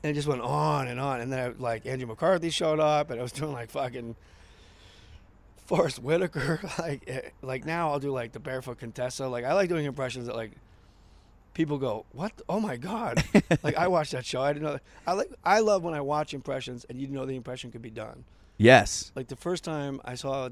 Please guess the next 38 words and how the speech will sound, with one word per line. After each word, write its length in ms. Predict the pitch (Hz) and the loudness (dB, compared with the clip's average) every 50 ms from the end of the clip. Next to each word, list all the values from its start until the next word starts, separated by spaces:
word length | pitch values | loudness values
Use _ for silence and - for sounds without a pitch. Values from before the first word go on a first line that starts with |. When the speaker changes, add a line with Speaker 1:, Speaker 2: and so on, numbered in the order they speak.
| 123 - | -10 -8
Speaker 1:
David 360 | - 139 143 143 135 131 120 | -6 -4 -4 -4 -6 -8 -10
Gee 480 | 123 127 135 131 127 120 113 117 117 - - - - - - - - - - - - - | -8 -8 -6 -4 -4 -4 -6 -6 -10 -14 -20 -20 -20 -20 -20 -20 -20 -20 -20 -20 -18 -16
at 100 | 135 - | -14 -8
the 120 | 139 139 | -8 -6
Improv 280 | 139 127 135 123 113 113 | -6 -6 -6 -8 -8 -6
do 100 | 120 120 - | -8 -10 -8
Alan 260 | 113 120 120 113 110 | -6 -6 -6 -4 -4
Alda, 380 | 113 117 117 117 110 107 - - | -4 -4 -4 -4 -4 -6 -10 -8
I 60 | - 107 | -8 -8
was 160 | 110 107 110 | -8 -8 -8
like, 220 | 110 101 92 92 - - - - - | -8 -8 -8 -10 -14 -18 -20 -10 -6
"Oh 180 | 120 135 160 170 | -4 -4 -2 -4
my 300 | 147 120 - 139 147 - - - | -4 -6 -8 -12 -14 -16 -14 -12
God." 560 | - - 127 151 156 - - - - - - - - - | -8 -6 -2 -2 -2 -4 -4 -8 -12 -12 -16 -20 -16 -6
Speaker 2:
Yeah. 260 | - 87 82 78 78 76 - - - - - - - | -4 -2 -2 -2 -2 -6 -10 -16 -20 -20 -20 -12 -10
Speaker 1:
It's 140 | 139 123 - | -10 -8 -4
kinda 240 | - 151 156 151 | -2 0 0 0
like 160 | 139 123 117 113 | -2 -4 -6 -8
Vin 240 | 117 127 123 120 | -6 -6 -6 -6
Scully, 500 | 113 - - - 170 175 170 170 170 160 151 | -8 -8 -6 -4 -2 -2 -2 -2 -2 -2 -4
but 200 | 139 143 120 104 | -6 -8 -10 -10
it's 160 | 98 - - | -10 -10 -8
not. 420 | 147 156 160 170 170 165 151 135 - - - - - - - - - - - - - - - - - - - - - - - - | -6 -4 -4 -2 -2 -2 -2 -4 -6 -12 -20 -20 -20 -20 -20 -20 -20 -20 -20 -20 -20 -20 -20 -20 -20 -20 -20 -20 -20 -20 -12 -4
Or, 80 | - 147 | -2 0
like, 160 | 147 143 131 | 0 0 0
whoever's 280 | 147 170 185 175 170 165 | 0 0 0 0 0 0
running 200 | 175 165 160 143 | 0 0 -2 -2
for 100 | 139 139 | -6 -6
president, 460 | - - 160 165 151 143 127 123 - | -4 -2 -2 0 0 -2 -6 -6 -6
you're 80 | 127 131 | -6 -4
like, 200 | 131 123 123 120 | -4 -4 -6 -8
"How 220 | - - 147 175 208 | -10 -10 -8 -8 -6
is 60 | 226 | -6
anybody 260 | 233 226 226 220 202 | -6 -6 -4 -4 -4
gonna 120 | 185 165 147 | -6 -6 -6
do 120 | 151 143 | -6 -8
George 400 | 127 - - - 139 160 156 127 - - | -6 -8 -8 -6 -4 -4 -4 -6 -8 -12
Bush?" 480 | - 135 165 190 165 - - - - - | -10 -8 -6 -6 -6 -6 -6 -6 -8 -8